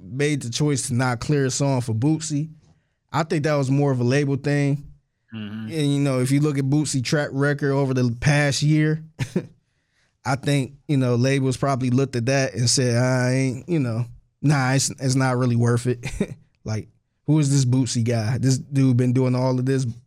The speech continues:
Speaker 1: B S. We don't need that. But they,
Speaker 2: Mm-hmm.
Speaker 1: they actually cleared him to <laughs> drop an album with DaBaby, though.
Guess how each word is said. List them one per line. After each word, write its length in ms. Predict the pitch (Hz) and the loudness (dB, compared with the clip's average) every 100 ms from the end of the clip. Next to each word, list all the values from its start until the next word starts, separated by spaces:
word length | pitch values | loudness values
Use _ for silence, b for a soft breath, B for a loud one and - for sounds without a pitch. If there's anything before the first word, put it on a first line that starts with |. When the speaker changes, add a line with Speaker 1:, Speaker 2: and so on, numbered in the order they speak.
| - | -6
Speaker 1:
B 240 | 123 131 135 | 0 2 2
S. 320 | 131 - - _ _ _ _ _ _ | 2 -2 -6 _ _ _ _ _ _
We 140 | 180 247 | -2 0
don't 120 | 151 | 0
need 200 | 131 123 | 0 0
that. 300 | 120 131 - _ _ _ _ _ | 0 -2 -4 _ _ _ _ _
But 200 | 135 139 | 0 2
they, 160 | 139 165 | 2 0
Speaker 2:
Mm-hmm. 200 | 101 120 | -2 -4
Speaker 1:
they 180 | 139 170 | 0 2
actually 400 | 165 165 165 127 | 2 2 0 0
cleared 560 | - 156 170 170 165 135 | 2 2 4 4 2 2
him 280 | 165 160 151 | 2 2 0
to 260 | 147 135 | 0 0
<laughs> 360 | 123 - 147 175 | -2 -2 2 2
drop 280 | 160 165 147 | 2 0 0
an 60 | |
album 340 | 127 151 147 135 | 0 0 2 2
with 160 | 139 | 0
DaBaby, 540 | 120 120 143 160 131 123 | 0 0 2 2 2 2
though. 240 | 123 113 | 2 0